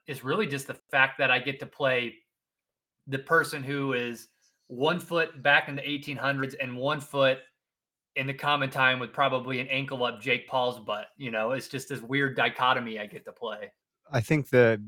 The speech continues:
Speaker 2: being back in time part and, and the, I, I read, um, oh, what was it? It would've, I think it would've been twenty twenty,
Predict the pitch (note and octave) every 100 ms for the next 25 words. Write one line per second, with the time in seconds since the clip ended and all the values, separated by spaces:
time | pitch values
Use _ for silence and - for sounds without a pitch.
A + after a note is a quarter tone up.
0 | A2 A#2+ A2 A2+ A2 G#2+ G2 - G2+ G2+
1 | - F#2 F2+ - _ _ A#2+ B2+ C#3 C3
2 | C3+ - _ _ _ _ _ - C#3 C#3+
3 | C#3 C3+ D3 C#3+ C3 G#2+ B2 A2+ G#2+ G2
4 | F#2 _ _ _ _ - _ _ - G#2+
5 | G#2 G2 G2 F#2+ - _ _ _ A2 G#2+
6 | G#2 G#2 - - C#3+ E3 D3+ F#3+ G3 B2
7 | G#2+ - A2 G#2 F#2+ F#2+ - _ _ _
8 | _ _ _ - F2+ F#2+ B2+